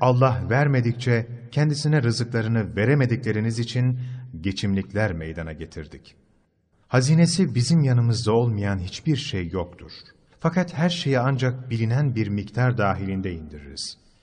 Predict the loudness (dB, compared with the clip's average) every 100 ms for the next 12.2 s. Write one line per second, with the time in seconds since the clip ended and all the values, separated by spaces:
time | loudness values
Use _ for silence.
0 | _ _ 0 0 0 -4 -2 -4 -6 -14
1 | -20 -20 -10 -2 -2 -2 -6 0 0 0
2 | -4 -2 -2 -4 -6 -8 -12 -18 -16 -12
3 | -12 -14 _ _ _ _ _ _ _ _
4 | _ _ -2 0 4 4 4 2 0 -2
5 | -2 -2 -2 -2 -2 0 -2 -4 -4 -10
6 | -8 -8 -8 -10 -14 -20 -20 _ _ _
7 | 0 0 2 2 2 2 0 0 2 2
8 | 0 -2 0 0 2 0 0 -2 -8 -10
9 | -4 0 0 0 0 0 0 0 0 0
10 | 0 -6 -6 -10 -12 -12 -12 -14 -16 -20
11 | _ _ _ _ _ -4 -2 -2 -2 -2
12 | -2 -6